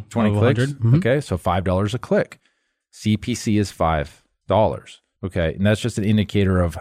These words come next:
Speaker 1: how many clicks and then your total spend for the day or whatever, the lifetime of it, and your cost per click. Okay. A lot of ad platforms boast about cost per click.
Speaker 2: Mm-hmm.
Speaker 1: And there's display network ads that you can push out to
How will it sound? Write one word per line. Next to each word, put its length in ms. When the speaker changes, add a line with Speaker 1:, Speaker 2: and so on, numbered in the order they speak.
Speaker 1:
how 180
many 300
clicks 540
and 140
then 160
your 120
total 320
spend 400
for 100
the 120
day 340
or 140
whatever, 360
the 140
lifetime 460
of 140
it, 260
and 160
your 120
cost 300
per 100
click. 220
Okay. 200
A 160
lot 360
of 200
ad 220
platforms 920
boast 380
about 520
cost 280
per 100
click. 340
Speaker 2:
Mm-hmm. 100
Speaker 1:
And 120
there's 260
display 340
network 420
ads 380
that 140
you 140
can 160
push 260
out 220
to 500